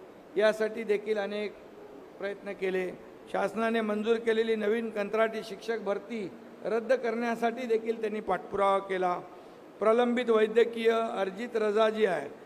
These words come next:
फरक बिलं, वेतन आयोग हप्ता, यासाठी हे छोटे छोटे विषय आहेत, परंतु शिक्षकांसाठी महत्त्वाचे आहेत. त्याला तळमळीने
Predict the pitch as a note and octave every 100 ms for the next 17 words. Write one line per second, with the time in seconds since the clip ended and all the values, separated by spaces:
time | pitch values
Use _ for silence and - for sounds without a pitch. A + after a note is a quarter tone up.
0 | - - G#3 A#3+ G#3 G#3 A3+ A3 A3 G3+
1 | A3 A#3 A3 G#3+ A3 F#3+ F#3 A3 G#3+ G3
2 | D#3+ - - - A#3 C4 A3+ C4 C#4 C#4
3 | - B3+ D4 D4+ D4 C4+ G#3+ A3 D3 -
4 | - - - - A3+ C4+ C4+ C#4 C4 A3
5 | C4+ C4 C#4 B3 C4 C4+ A#3 A#3 D4 D4
6 | B3+ G3+ E3 - - - - - B3+ C4+
7 | B3+ A3+ B3 C#4+ C#4 B3+ A3+ G#3 F#3